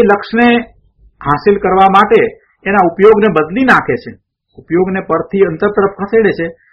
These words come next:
ત્યારે બીજી પર્યાય છે. પેલી પર્યાય તો ગઈ,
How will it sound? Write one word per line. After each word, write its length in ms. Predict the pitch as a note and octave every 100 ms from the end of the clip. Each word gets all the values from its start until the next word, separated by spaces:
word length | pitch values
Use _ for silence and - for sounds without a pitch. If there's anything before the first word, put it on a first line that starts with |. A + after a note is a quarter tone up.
| _
ત્યારે 180 | - A#3
બીજી 240 | C4 C#4+ D4
પર્યાય 400 | A3 D3+ B2 G2+
છે. 180 | - - _ _ _ _ _ -
પેલી 180 | G#3
પર્યાય 360 | A#3+ G#3 F3+ E3+
તો 80 | F#3
ગઈ, 240 | F#3 C4